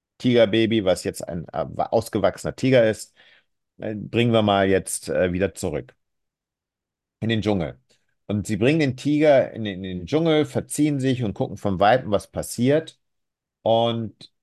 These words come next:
Zuerst passiert gar nichts, außer dass der Tiger sitzen bleibt.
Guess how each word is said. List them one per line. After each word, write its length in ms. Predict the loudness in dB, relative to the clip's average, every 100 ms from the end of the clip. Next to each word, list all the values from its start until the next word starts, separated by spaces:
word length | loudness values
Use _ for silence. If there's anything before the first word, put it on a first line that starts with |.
| _ _ -18 -18 _
Zuerst 720 | -10 -10 0 0 2 -4 -12
passiert 360 | -8 -4 -4 0
gar 240 | 2 4
nichts, 280 | 2 -2 -8
außer 280 | -8 -6 -4
dass 140 | -6
der 140 | -4 -6
Tiger 280 | -2 -2 -2
sitzen 360 | -6 -8 -8
bleibt. 400 | -6 -8 -12 -20